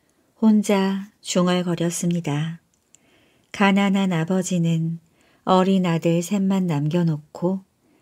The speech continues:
갑자기 병이 나서 세상을 떠났습니다. 그래서 어머니 혼자서 허리가 휘도록 일하여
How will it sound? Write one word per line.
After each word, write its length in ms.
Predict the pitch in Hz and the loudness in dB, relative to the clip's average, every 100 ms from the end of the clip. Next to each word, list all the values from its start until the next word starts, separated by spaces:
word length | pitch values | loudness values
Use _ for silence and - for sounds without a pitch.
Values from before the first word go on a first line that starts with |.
| _ _ | _ _
갑자기 1000 | - 202 - 185 175 175 170 170 175 175 _ | -6 -6 -2 0 0 0 0 0 -4 -10 _
병이 400 | - 185 165 180 | -2 0 2 0
나서 540 | 185 175 160 143 185 _ _ _ _ _ _ | -2 -4 -4 -6 -6 _ _ _ _ _ _
세상을 680 | - 220 208 220 180 135 147 | 0 2 4 2 2 -2 -2
떠났습니다. 960 | 175 170 170 175 170 160 147 156 151 _ _ _ _ _ _ _ _ _ _ | -2 0 -2 -2 -2 0 -2 -4 -6 _ _ _ _ _ _ _ _ _ _
그래서 720 | - 202 196 190 202 190 185 - | 2 4 4 0 0 0 -2 -2
어머니 540 | 175 175 190 185 190 | 0 2 2 0 0
혼자서 840 | 190 185 180 180 175 165 160 165 170 _ _ _ _ - | 0 0 -2 -4 -2 -2 -2 -4 -8 _ _ _ _ 2
허리가 540 | 214 214 208 196 202 | 4 4 4 2 0
휘도록 680 | 190 214 196 190 190 185 185 - | 0 -2 2 0 2 0 -4 -4
일하여 640 | 175 175 180 170 143 185 | 0 2 2 0 -2 -4